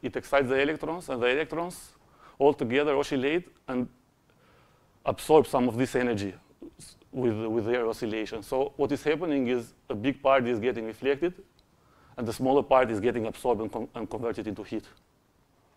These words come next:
But what if this gold surface, this, this gold layer, this metal layer, is so thin that it's even thinner than this penetration depth? If we imagine this situation, again, the light will hit the, the metal interface,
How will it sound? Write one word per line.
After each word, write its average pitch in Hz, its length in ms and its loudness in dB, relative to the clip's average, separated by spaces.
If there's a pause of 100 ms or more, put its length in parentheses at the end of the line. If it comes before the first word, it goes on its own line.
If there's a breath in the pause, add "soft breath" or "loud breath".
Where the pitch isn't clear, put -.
(340 soft breath)
But 139 260 0
what 160 200 -2
if 185 100 0
this 151 160 2
gold 131 300 0
surface, 147 460 0
this, 123 280 -6
this 110 280 -6
gold 107 300 -4
layer, 123 360 -4
this 110 180 -12
metal 120 220 -6
layer, 120 240 -4
is 120 360 -6 (1120 soft breath)
so - 260 2
thin 156 420 0
that 127 140 -2
it's 131 140 -2
even 143 180 2
thinner 147 320 2
than 120 120 0
this 123 140 -2
penetration 120 540 -2
depth? 110 340 -4 (1200)
If 120 140 -8
we 131 100 2
imagine 139 280 2
this 131 120 -4
situation, 127 520 -4 (460 loud breath)
again, 127 340 0
the 127 80 2
light 123 240 2
will 123 100 0
hit 120 220 -2
the, 117 280 0
the 110 120 -4
metal 117 280 -4
interface, 135 540 -4